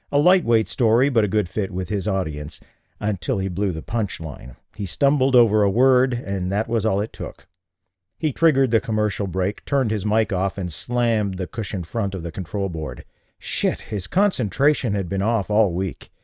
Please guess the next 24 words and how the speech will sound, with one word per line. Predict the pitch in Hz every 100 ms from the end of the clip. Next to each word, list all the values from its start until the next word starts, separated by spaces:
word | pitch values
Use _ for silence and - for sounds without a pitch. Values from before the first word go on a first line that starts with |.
| _ -
He'd | 139
start | 123 143 139
to | 113
say | - 120 123
something, | 127 123 - 131 117
then | 101
change | 92 120 117 110
it | 104
around | 101 110 120 117 98
mid-sentence, | 117 101 - 123 127 143 -
leaving | 110 101 95
a | 87
mangled | 92 107 107 101 90
mess. | 90 101 120 - - _ _ -
He | 131
flubbed | - 120 117 123
common | - 131 120 113
words. | 98 127 135 131 127 - - -
His | - 127
creative | - 147 147 165 117 85
side | 113 101 92
was | 101
struggling, | - 120 110 104 101
too. | 98 147 107